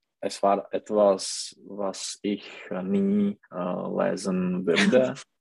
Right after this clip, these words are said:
Speaker 2: Okay. Und, äh, jsem si jistý, že už to nebudu číst.
Speaker 1: Äh, ich bin sicher, dass ich,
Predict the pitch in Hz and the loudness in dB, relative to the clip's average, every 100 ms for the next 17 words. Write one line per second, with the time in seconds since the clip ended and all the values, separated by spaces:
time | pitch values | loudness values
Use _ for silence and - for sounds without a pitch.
0 | _ - - - - _ - 262 254 190 | _ -20 -20 -20 -20 _ 2 2 2 0
1 | 185 220 - - - - - 226 226 226 | 0 0 -4 -12 -10 -12 -4 2 4 4
2 | 220 - 214 214 208 208 _ - _ - | 2 0 2 4 4 0 _ -20 _ 0
3 | 220 220 226 214 226 220 202 - 214 208 | 0 2 0 2 2 4 2 0 -2 0
4 | 214 208 185 180 - - - _ _ _ | -2 -4 -6 -8 -10 -20 -20 _ _ _
5 | _ _ _ _ _ _ _ 95 95 - | _ _ _ _ _ _ _ _ 0 0
6 | - 113 117 113 110 104 - 113 117 120 | 2 2 2 0 0 0 0 2 4 6
7 | 107 101 - - 101 101 - | 4 2 -2 -8 -6 -6 -10